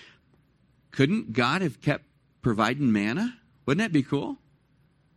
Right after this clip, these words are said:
Don't have to hunt. You don't have to fish. You don't have to cook anything. I guess you can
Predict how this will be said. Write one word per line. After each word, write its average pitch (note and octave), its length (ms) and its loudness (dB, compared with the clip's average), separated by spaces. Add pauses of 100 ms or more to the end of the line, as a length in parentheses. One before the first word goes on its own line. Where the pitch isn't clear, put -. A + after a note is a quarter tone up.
(420)
Don't D3 140 2
have D3+ 120 2
to A2 80 -4
hunt. E3 380 0 (420)
You C#3+ 80 0
don't C#3 80 4
have C#3 140 2
to G#2+ 80 -4
fish. F3 400 -2
You - 40 0
don't C#3+ 120 2
have D3+ 100 0
to - 80 -18
cook - 300 -2
anything. C#3 480 -2
I G2+ 60 -6
guess E3 220 -4
you C3 80 -6
can G#2 260 -4